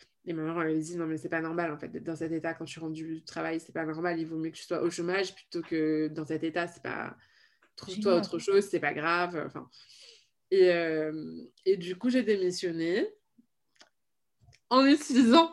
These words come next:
Speaker 1: ce fameux contrat de deux semaines renouvelable,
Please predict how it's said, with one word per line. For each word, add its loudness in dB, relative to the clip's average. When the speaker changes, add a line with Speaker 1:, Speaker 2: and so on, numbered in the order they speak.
Speaker 1:
ce 8
fameux 8
contrat 6
de 6
deux 8
semaines 6
renouvelable, 8